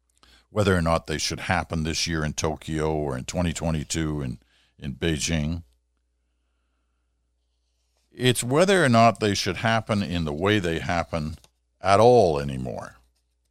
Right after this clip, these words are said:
or whether we should be rethinking what the Olympics is all about. Now, the chap who wrote this, Jonathan Marks, who's the managing, uh, director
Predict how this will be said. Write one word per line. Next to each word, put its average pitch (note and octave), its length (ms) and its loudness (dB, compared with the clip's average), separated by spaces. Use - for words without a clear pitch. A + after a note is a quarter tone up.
or F#2 120 0
whether B2 300 6
we A2+ 180 4
should G2 240 -2
be G2 120 2
rethinking F#2+ 920 0
what G2+ 220 2
the G2 160 2
Olympics F2 560 -2
is D2 360 -6
all D#2 220 0
about. C#2 380 -6
Now, G2+ 160 4
the G#2+ 80 2
chap E3 340 2
who C3+ 80 2
wrote G#2+ 300 4
this, F#2 220 0
Jonathan F#2 500 2
Marks, E2+ 420 2
who's E2 220 -6
the F2+ 80 -4
managing, E2 800 -2
uh, D2+ 540 -6
director D#2+ 640 -2